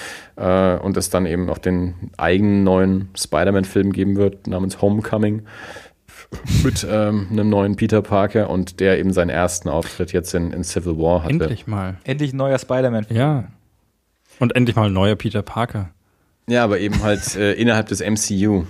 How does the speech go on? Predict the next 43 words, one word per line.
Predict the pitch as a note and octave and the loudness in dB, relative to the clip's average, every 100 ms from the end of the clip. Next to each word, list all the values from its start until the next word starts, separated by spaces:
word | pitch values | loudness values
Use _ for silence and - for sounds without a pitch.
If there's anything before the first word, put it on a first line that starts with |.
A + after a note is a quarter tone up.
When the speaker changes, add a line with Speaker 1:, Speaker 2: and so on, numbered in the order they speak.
| - | -10
Speaker 1:
Und, | E2+ F2+ F2+ - | -8 -4 -6 -6
äh, | E2+ E2+ E2 E2+ F2+ - _ _ _ - - G#1+ F#2 - | -4 -4 -4 -8 -12 -20 _ _ _ -20 -16 -16 -14 -14
das, | - - - - - - _ _ _ _ _ _ _ _ _ _ _ | -14 -14 -14 -14 -16 -20 _ _ _ _ _ _ _ _ _ _ _
das | G2 | -10
ist | F#2+ F#2+ | -6 -4
halt | F2 | -2
das, | F#2 F#2 | -2 -2
worauf | F2+ - | -2 0
alle | F#2+ | 2
immer | F#2 F2+ | 2 2
gehofft | F2 F#2 - | 2 0 0
haben, | D#2+ D#2+ E2 | -4 -2 -6
dass | E2+ - | -8 -2
dann | F2 | -2
die | E2 | -2
Figuren | - F2+ G2 F#2+ | -4 -2 0 0
auch | - F2 | -2 -2
mal, | E2+ E2 E2+ | 0 -2 -4
wie | E2+ F2+ | -6 0
jetzt | F2+ - | 0 0
eben | E2+ | -4
in | E2+ | -4
Civil | F2 F2+ F2 | -2 -2 0
War, | E2 | -2
zusammen | F2+ F2 G2+ | 0 0 0
auftreten | G#2 - G#2 G2+ | -2 -2 -4 -2
können. | - A2 G#2+ | -2 0 0
Und, | F2+ F2 - - | -2 -6 -8 -6
äh, | F2 F#2 F2 - - - - - _ - | 0 0 0 -8 -20 -20 -20 -20 _ -6
weil | F2 | -2
doch | - - | -2 0
die | F#2+ | 0
meisten | F2 F2+ F2+ | 0 0 -2
Menschen | F2 F#2 | 0 0
der | F2+ | 2
Meinung | F2 F2+ | 2 2
sind, | F2+ F2 | 2 0
dass, | D#2+ - - | -2 -6 -6
dass, | E2 - - | -6 -6 -6
dass | E2+ F#2 | -4 0
Marvel | E2 F2 F2 F2+ F2 | 2 4 4 2 0
seine | - E2 E2+ E2+ | -2 0 2 0
Filme | - F2+ F2 F2 | 0 0 2 2